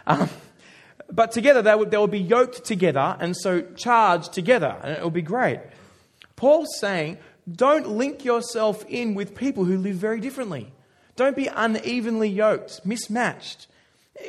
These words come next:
Kind of think about it this way. Imagine trying to plow a field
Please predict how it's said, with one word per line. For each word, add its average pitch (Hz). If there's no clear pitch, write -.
Kind 285
of -
think 285
about 262
it 220
this 262
way. 139
Imagine 254
trying 226
to 202
plow 233
a 208
field 190